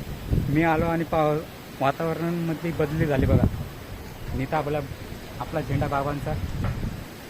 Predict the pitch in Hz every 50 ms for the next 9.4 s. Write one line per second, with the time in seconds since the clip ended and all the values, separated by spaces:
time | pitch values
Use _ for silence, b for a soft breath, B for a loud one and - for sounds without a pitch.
0 | - - - - 127 143 147 147 160 151 139 - - - - - - - - -
1 | - - - - - - - - - - - - - - - - - - - -
2 | - - - - - - - - - - - - - - - - - - - -
3 | - - - - - - - - 135 135 147 151 151 151 143 135 131 135 131 160
4 | 151 143 143 139 143 143 143 143 143 143 131 135 139 147 147 - - - - -
5 | - - - - - - 135 131 151 - 170 156 147 147 151 147 - 160 - -
6 | 156 - - 151 135 - 135 135 127 135 139 139 139 139 135 - - - 139 131
7 | - - - - - - - - - - - - - - - - - - 330 330
8 | 185 - 170 - - - - - - - - - - 113 - 151 151 139 127 139
9 | 139 156 - 127 131 120 87